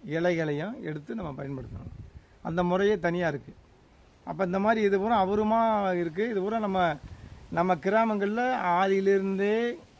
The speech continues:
வழி வழியாக இது பழகி வந்த மரங்க. இந்த ம-, இந்த இலைகளை எடுத்து நம்ம சூ-, சூரணம் பண்ணி எல்லா அந்த உடம்புக்கு தேவையானதும் இதனுடைய அடுத்து வேற மருத்துவத்துக்கும் இது பயன்படும்.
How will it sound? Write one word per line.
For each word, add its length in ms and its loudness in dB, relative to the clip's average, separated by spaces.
வழி 200 2
வழியாக 460 2
இது 140 -2
பழகி 280 2
வந்த 220 -2
மரங்க. 440 -4
இந்த 180 0
ம-, 280 6
இந்த 160 2
இலைகளை 500 4
எடுத்து 280 0
நம்ம 260 0
சூ-, 360 0
சூரணம் 340 -2
பண்ணி 220 -2
எல்லா 360 -2
அந்த 400 -2
உடம்புக்கு 460 -2
தேவையானதும் 640 0
இதனுடைய 440 0
அடுத்து 480 2
வேற 240 0
மருத்துவத்துக்கும் 720 0
இது 120 2
பயன்படும். 440 -2